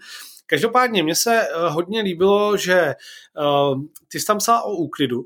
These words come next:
takže jedna věc je vůbec projít si ty poznámky, záznamy, zpracovat je nějak, a to ať už v mailu, kde máme věci na potom,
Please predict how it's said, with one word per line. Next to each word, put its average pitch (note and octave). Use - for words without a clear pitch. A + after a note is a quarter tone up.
takže C3
jedna D#3+
věc F3
je F#3
vůbec E3+
projít E3
si -
ty F#3+
poznámky, E3
záznamy, E3
zpracovat E3
je E3+
nějak, E3
a C#3
to -
ať E3+
už G#3
v D#3
mailu, D3+
kde E3+
máme E3+
věci F#3
na E3+
potom, E3